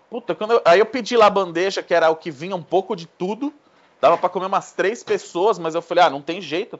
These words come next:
tava sozinho. Ele foi pondo um pouco de cada coisa lá. Ah, era até por quilo, se eu não me engano. Ou você pede por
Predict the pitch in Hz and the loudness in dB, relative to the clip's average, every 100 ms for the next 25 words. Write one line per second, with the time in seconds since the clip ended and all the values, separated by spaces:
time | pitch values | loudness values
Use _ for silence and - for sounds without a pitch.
0 | _ 135 165 - 185 160 127 175 254 262 | _ 0 0 -2 -4 -4 -10 -16 -16 -20
1 | _ - _ _ _ _ _ - 151 175 | _ -20 _ _ _ _ _ -8 -2 0
2 | 175 185 196 180 - 190 214 190 185 175 | 2 0 -2 -4 -4 -4 -4 -2 0 0
3 | - 160 175 165 143 147 247 - _ _ | -2 -4 -4 0 2 4 2 -4 _ _
4 | _ - - 208 220 240 240 285 - - | _ -4 2 2 2 -2 -6 -12 -12 -8
5 | 233 190 190 165 165 156 220 160 220 196 | -4 -2 -4 -8 -10 0 0 0 -4 0
6 | 196 - - 180 | 0 0 -10 -18